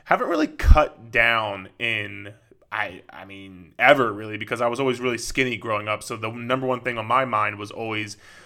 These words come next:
build muscle, build muscle, build muscle. But I think with a combination of I want to kinda challenge myself because, I mean, I know I can eat in a calorie surplus and I know that I can, it, it's hard as shit, but I know I can build muscle just by eating in a calorie surplus. And that's kinda what I've done for the past, you know,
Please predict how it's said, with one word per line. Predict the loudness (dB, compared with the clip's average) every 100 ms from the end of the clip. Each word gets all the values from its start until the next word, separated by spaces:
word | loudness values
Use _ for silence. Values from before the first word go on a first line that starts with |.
| -12
build | 4 4
muscle, | 6 0 0
build | -2 -2
muscle, | -2 -4 -4
build | -8 0
muscle. | 0 2 -6 8
But | 8 8 -6 -20 -20 -20 _
I | 6 6
think | 4 2
with | 0 0
a |
combination | 0 2 2 0 0 2 4
of | 4 2
I | 2 2
want | 4 2 2 0
to | -8 -4 -2 -2
kinda | 0 -2
challenge | 0 2 2 2 0
myself | 0 0 -2 -4
because, | -8 0 0 0
I |
mean, | -4 0
I | 2
know | 4 4
I |
can | 2 -2
eat | -6 -6
in | -8
a |
calorie | 0 0 0
surplus | -4 -6 0 -2 0
and | -4
I |
know | -2 -2
that | 0
I | -2
can, | -4 -10
it, | -10 -10
it's | -8 -4
hard | 4 4
as | 2
shit, | 0 0
but | 2
I | 0
know | 0
I |
can | -4 -8
build | -8 -4
muscle | -4 -4 -10
just | -10 -4
by | -4
eating | -4 -8
in | -8
a |
calorie | -2 -2 -2
surplus. | -6 -4 -4 -4
And |
that's | -6 -4
kinda | -2 -2
what | 0
I've | -2 0
done | -4 -2
for |
the | -4
past, | 0 0 0
you |
know, | -2 -4